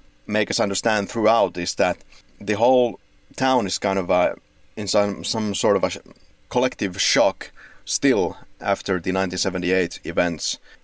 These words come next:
And they want to ban Halloween. The parents of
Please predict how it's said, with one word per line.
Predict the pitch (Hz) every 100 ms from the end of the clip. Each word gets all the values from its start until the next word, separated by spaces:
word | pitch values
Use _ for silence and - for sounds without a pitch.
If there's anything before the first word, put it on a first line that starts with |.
| _
And | 90 90 90 69
they | 95
want | 95 98 87
to | 92
ban | 90 104 107
Halloween. | 101 113 95 92 101 117 117 117 113 110 - _ _ - -
The | 92 101 95 90
parents | - 110 107 107 104 101 - -
of | 92 95 92 -